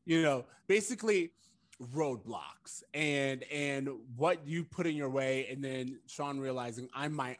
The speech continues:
own worst roadblock. I'm the own, I'm the person keep holding me back."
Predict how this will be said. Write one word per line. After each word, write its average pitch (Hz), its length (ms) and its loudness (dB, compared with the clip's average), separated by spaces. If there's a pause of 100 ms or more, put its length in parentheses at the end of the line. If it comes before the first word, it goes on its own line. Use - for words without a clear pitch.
own 135 480 -4 (120)
worst 123 440 -4
roadblock. 143 600 0
I'm 127 260 -2
the 131 200 -2 (680)
own, 151 500 4 (260)
I'm 165 240 4
the 190 100 6
person 185 380 0
keep 185 320 -6
holding 160 360 0
me 160 120 2
back." 135 460 0